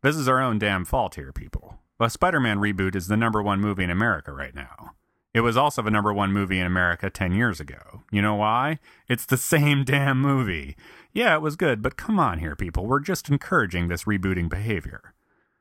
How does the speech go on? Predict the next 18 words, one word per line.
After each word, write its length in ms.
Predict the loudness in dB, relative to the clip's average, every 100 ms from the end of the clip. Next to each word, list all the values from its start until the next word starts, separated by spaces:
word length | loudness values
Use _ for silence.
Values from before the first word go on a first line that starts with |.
| _ -8
says 200 | -6 -4
the 80 |
guy 160 | -2 -2
who 120 | -4
saw 200 | -8 -8
Spider-Man 420 | -2 -2 -2 -8
last 240 | -12 -14 -14
night. 280 | -16 -20 -20 _ _ _ _ -12 -4
But 120 | 0
I 60 | 2
didn't 180 | 2
contribute 400 | 2 0 0 0
to 80 | -2
its 100 | -2
box 380 | 2 2 2 -4
office. 340 | -6 -8 -4
I'm 140 | 0 0
clean. 480 | 4 2 2 -8